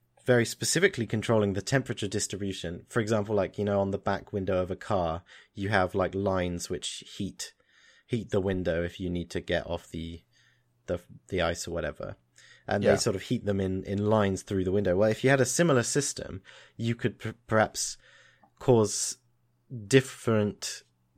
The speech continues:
Speaker 1: different reflection and transmission across the same pane of glass by varying the temperature. So you could create sort of changes or patterns or any kinds of, uh, control there. So, yeah, that's pretty cool. Pretty cool.
Speaker 2: Nice.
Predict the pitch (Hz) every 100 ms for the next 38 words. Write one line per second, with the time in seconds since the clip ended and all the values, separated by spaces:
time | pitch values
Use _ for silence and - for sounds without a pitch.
0 | - 139 143 127 101 104 - 117 - 107
1 | 101 92 98 98 101 95 104 98 98 101
2 | - 117 104 - - 107 101 117 98 92
3 | 92 110 92 87 - - - - - _
4 | - 95 101 101 92 90 90 90 104 98
5 | 80 - 82 95 92 92 - 98 95 -
6 | 92 87 - _ _ - 107 98 98 95
7 | 87 120 104 101 101 98 92 90 - 98
8 | 107 - 92 90 87 82 - 82 80 82
9 | - 87 - 82 78 71 90 - 92 87
10 | 127 139 82 - - 123 - 151 92 -
11 | _ _ _ _ _ _ _ _ _ _
12 | _ - 120 139 143 73 50 - -